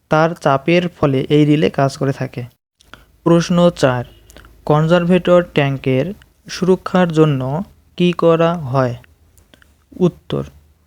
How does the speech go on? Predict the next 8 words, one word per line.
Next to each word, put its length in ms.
কনজারভেটর 680
ট্যাঙ্ক 300
সুরক্ষার 600
জন্য 300
পিআরভি 960
প্রেসার 540
রিলিফ 400
ভালভ 420